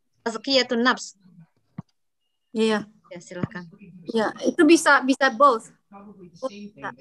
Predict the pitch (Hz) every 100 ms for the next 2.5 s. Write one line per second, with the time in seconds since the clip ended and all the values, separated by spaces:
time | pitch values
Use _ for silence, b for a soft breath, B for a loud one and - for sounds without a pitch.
0 | - - - 160 151 311 277 147 151 156
1 | - - 294 247 277 269 247 196 285 277
2 | 233 220 226 - 302